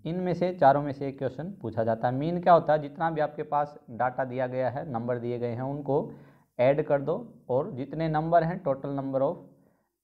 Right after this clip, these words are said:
addition of all number plus total number,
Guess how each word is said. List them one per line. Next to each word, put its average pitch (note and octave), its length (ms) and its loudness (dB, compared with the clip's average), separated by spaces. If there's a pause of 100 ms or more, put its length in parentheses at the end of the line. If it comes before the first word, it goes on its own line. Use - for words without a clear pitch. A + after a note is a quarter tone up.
addition C#3+ 380 -4
of C#3 380 -4
all C3 260 0
number C#3+ 220 0
plus D3+ 280 0
total A#2+ 440 -4
number, B2+ 220 -4